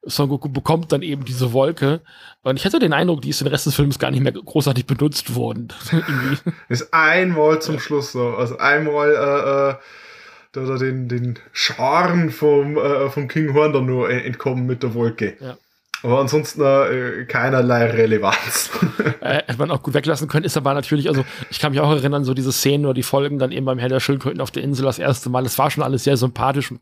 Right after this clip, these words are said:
Speaker 1: cool.
Speaker 2: Ja.
Speaker 1: Also das hätte mir wahrscheinlich auch gefehlt, wenn sie den nicht mit reingenommen hätten. Ähm, und es ist auch ein, ich glaub, so ein,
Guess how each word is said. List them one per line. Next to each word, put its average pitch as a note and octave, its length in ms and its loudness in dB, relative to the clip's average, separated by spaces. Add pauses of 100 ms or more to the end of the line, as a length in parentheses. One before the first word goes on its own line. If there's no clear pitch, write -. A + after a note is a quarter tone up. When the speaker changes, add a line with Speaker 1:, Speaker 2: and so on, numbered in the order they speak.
(140)
Speaker 1:
cool. C#3 240 0 (100)
Speaker 2:
Ja. A#2 260 4
Speaker 1:
Also C#3 140 2
das C3+ 160 0 (180)
hätte D3+ 220 2
mir D3+ 140 4
wahrscheinlich D3 400 0
auch C#3 140 -2
gefehlt, C3+ 360 2
wenn C3+ 140 0
sie A#2 80 -6
den C#3 160 -4
nicht B2 100 -4
mit C3 160 -6
reingenommen C#3+ 540 -2
hätten. C#3 260 -6 (460)
Ähm, D3 260 0 (260)
und D#3 80 0
es E3 80 0
ist F#3 140 0
auch D3 140 2
ein, D#3+ 260 -2 (520)
ich C#3 120 -4
glaub, E3 140 2
so - 120 -4
ein, D#3 420 -2